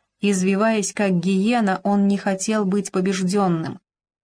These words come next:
Он чувствовал в себе еще достаточно сил, храбрости, жестокости. Солнце взошло.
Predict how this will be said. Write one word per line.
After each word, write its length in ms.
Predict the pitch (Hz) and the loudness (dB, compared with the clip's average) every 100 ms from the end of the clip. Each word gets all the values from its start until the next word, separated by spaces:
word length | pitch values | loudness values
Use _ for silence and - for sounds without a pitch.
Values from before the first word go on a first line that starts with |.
| - | -2
Он 260 | 180 240 | 2 2
чувствовал 600 | 233 233 254 254 247 247 | 2 0 0 0 0 0
в 60 | 233 | -2
себе 400 | - 202 185 220 | -2 -2 0 0
еще 280 | 208 - 220 | -2 -2 -2
достаточно 800 | 202 196 - 214 208 190 185 175 | -2 -2 -4 -2 -4 -4 -2 -2
сил, 480 | 175 - 214 233 175 | -2 -4 0 0 -2
храбрости, 920 | - 170 170 226 190 170 175 - - | -6 -2 0 2 0 -4 -10 -12 -8
жестокости. 1040 | 185 175 - - 247 233 151 - - - _ _ _ _ _ _ _ _ _ _ | -4 -4 -4 -2 -2 -2 -8 -10 -14 -18 _ _ _ _ _ _ _ _ _ _
Солнце 500 | - 233 247 233 233 | -6 0 0 0 -2
взошло. 600 | 202 196 190 - 143 147 | 0 -2 -2 -4 -6 -8